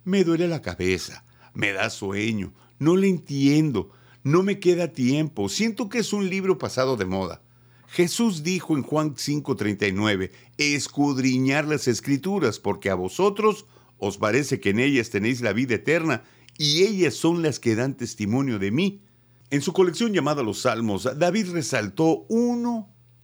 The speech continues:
que es todo un homenaje a la palabra de Dios, el Salmo ciento diecinueve,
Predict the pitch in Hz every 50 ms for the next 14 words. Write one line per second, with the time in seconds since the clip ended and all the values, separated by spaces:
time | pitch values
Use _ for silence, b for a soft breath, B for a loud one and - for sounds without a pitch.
0 | _ _ - 107 107 110 135 123 - - - _ _ _ _ - 254 262 233 226
1 | 202 165 135 123 120 143 151 - - 127 104 92 - 95 98 107 113 101 104 98
2 | 95 92 95 120 131 127 - - - - _ 87 80 - - 143 131 127 113 -
3 | - 123 123 113 110 104 85 85 78 - 98 98 117 151 160 156 123 95 -